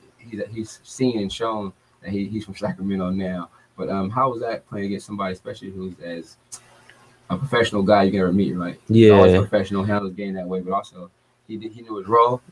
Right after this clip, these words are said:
Speaker 2: Yeah.
Speaker 1: He was here, but he did it to, to the utmost. But also now I feel like everybody's excited to his opportunity to coach. You know,
Speaker 2: Yeah.
Speaker 1: what was that like?
Speaker 2: Absolutely, man. He's a super good dude, super genuine dude, man. Ha-, super happy that he's, you know, getting this opportunity.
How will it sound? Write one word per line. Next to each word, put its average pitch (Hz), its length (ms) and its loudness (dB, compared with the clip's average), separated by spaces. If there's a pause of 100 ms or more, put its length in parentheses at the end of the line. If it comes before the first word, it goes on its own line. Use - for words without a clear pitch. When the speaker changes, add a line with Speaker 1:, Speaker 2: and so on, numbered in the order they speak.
(120)
Speaker 2:
Yeah. 101 240 0
Speaker 1:
He 104 60 -2
was 101 120 -6
here, 117 240 -4
but 95 80 -8
he 95 80 -10
did 98 140 -4
it 90 80 -12
to, 95 200 -14 (220)
to - 80 -20
the 85 80 -8
utmost. 101 400 -6
But 95 80 -10
also 95 260 -8
now 95 220 -4
I 92 40 -8
feel 90 160 -16
like 90 160 -12 (100)
everybody's 92 380 -10
excited 90 440 -10
to 92 100 -20
his 95 160 -16
opportunity 92 460 -14
to - 60 -20
coach. 92 200 -8
You 104 220 4
know, 98 100 4
Speaker 2:
Yeah. 92 200 2
Speaker 1:
what 98 100 -2
was 95 100 -2
that 92 120 -2
like? 87 240 -12
Speaker 2:
Absolutely, 107 480 6
man. 104 220 6
He's 117 180 6
a 95 180 4
super 110 380 -6
good 98 240 -6
dude, 101 220 -12
super 101 240 -18
genuine 98 420 -18
dude, 92 280 -8
man. 90 360 -12
Ha-, 90 100 0
super 95 300 -4
happy 92 300 4
that 90 120 2
he's, 90 280 -6
you 90 80 -6
know, 90 120 -6
getting 90 180 -10
this 87 120 -8
opportunity. 90 800 -4